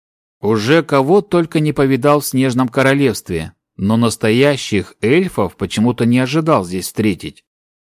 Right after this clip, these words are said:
Эльф с женой слегка поклонились и отошли к колоннам. Гости всё прибывали и прибывали. Россен едва успевал выкрикивать их имена.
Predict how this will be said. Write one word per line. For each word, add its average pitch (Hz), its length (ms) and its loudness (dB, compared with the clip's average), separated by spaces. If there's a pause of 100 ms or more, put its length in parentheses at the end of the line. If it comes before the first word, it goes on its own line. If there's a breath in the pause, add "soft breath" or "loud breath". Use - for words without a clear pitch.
(800)
Эльф 151 420 2
с 117 80 -4
женой 123 640 0
слегка 123 420 0
поклонились 117 840 0
и 170 100 0
отошли 151 520 -2
к - 80 -20
колоннам. 92 720 -2 (760)
Гости 127 540 2
всё 120 200 0
прибывали 117 600 2
и 135 180 0
прибывали. 127 840 0 (160)
Россен 135 480 0
едва 127 420 2
успевал 135 540 2
выкрикивать 139 720 0
их 127 300 -2
имена. 117 520 0